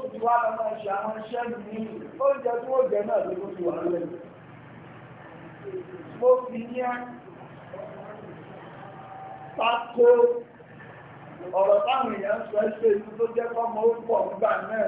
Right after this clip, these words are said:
ni pé wọ́n fẹ́ lò wọ́n fún ṣe oko. Àìmọ́ lò wọ́n fún ṣe oko náà túmọ̀ sí pé kí wọ́n má pọ̀, òṣì náà ló bì. Ẹ̀sìn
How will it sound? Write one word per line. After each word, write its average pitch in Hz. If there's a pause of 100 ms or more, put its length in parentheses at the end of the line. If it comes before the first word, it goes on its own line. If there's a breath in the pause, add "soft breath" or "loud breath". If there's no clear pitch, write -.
ni 196
pé 220
wọ́n 226
fẹ́ 226 (100)
lò 226
wọ́n -
fún -
ṣe -
oko. 339 (480)
Àìmọ́ 240
lò 285
wọ́n 247
fún 254
ṣe 247
oko 233
náà 254
túmọ̀ 233
sí 220
pé 233
kí 233
wọ́n 226
má 226
pọ̀, 226 (380)
òṣì 175
náà 226
ló 208
bì. - (4000)
Ẹ̀sìn 247